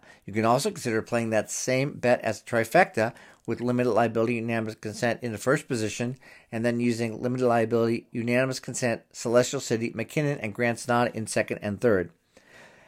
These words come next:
And then I want to also turn it around and play an exact of limited liability, unanimous consent, Celestial City, McKinnon, and Grand Sonata over limited liability and unanimous consent. This way we hit it if they come in first and second, and if limited liability and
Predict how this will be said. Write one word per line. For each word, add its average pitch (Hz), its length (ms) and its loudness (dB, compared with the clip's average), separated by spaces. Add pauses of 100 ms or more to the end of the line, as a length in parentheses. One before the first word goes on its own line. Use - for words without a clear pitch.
And 123 140 2
then 185 140 8
I 185 80 10
want 156 160 8
to 143 40 6
also 139 240 4
turn 151 220 2
it 143 80 4
around 135 460 4
and 104 120 -8
play 131 200 6
an 131 40 2
exact 123 380 4
of 120 100 2
limited 139 240 2
liability, 127 680 6
unanimous 123 460 0
consent, 127 520 -4
Celestial 123 560 2
City, 131 380 -2
McKinnon, 127 520 -2
and 117 140 -6
Grand 120 400 0
Sonata 127 640 4
over 147 400 8 (420)
limited 123 340 4
liability 113 540 2
and 113 160 -4
unanimous 107 340 -2
consent. 101 400 -4
This - 140 -8
way 143 140 8
we 123 120 4
hit 147 140 2
it 139 80 4
if 123 80 -4
they 113 100 0
come 127 160 -2
in 117 80 -2
first 139 280 0
and 117 100 -6
second, 156 440 4
and 180 240 4
if 143 140 2
limited 131 220 2
liability 123 520 8
and 139 360 0